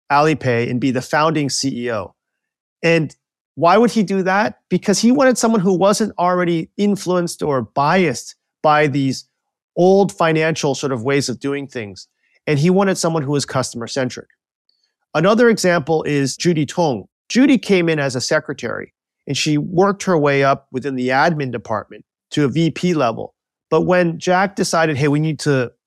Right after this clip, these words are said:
launch Cainiao, a logistics platform," it's basically a data network that coordinates logistics resources.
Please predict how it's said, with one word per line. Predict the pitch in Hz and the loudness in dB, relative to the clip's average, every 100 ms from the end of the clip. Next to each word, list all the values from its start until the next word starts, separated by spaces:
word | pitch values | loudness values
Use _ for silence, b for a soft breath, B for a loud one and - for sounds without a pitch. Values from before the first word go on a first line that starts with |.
| _ | _
launch | 139 139 123 - - - | -8 -6 -6 -10 -14 -2
Cainiao, | 220 226 127 123 151 - - | 0 2 0 -2 -6 -12 -10
a | 127 | -8
logistics | 120 190 208 156 - - _ _ _ | -4 -2 -2 -4 -6 -14 _ _ _
platform," | 151 139 - 135 127 135 _ | 0 0 -2 -8 -8 -10 _
it's | - 139 | -10 -4
basically | 190 196 196 190 | 2 2 2 -2
a | 143 | -2
data | 117 160 165 | 0 2 2
network | 135 147 156 127 117 | 2 0 -2 -4 -2
that | 131 120 | -4 -6
coordinates | - 175 214 196 143 117 | -2 2 4 4 0 -4
logistics | 123 117 123 - 104 | -8 -8 -10 -12 -12
resources. | 127 117 113 104 - 92 | -10 -8 -8 -10 -12 -18